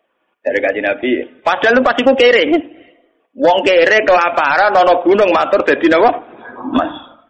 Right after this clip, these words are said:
Sampeyan ra usah nganti gunung dadi emas. Wah, dirasa gelep.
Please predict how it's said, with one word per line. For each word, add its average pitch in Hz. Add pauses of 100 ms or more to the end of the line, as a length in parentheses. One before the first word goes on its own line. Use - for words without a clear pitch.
(580)
Sampeyan 135
ra 147
usah 143
nganti 143
gunung 139
dadi 135
emas. 294 (1200)
Wah, 190 (720)
dirasa 120 (200)
gelep. 110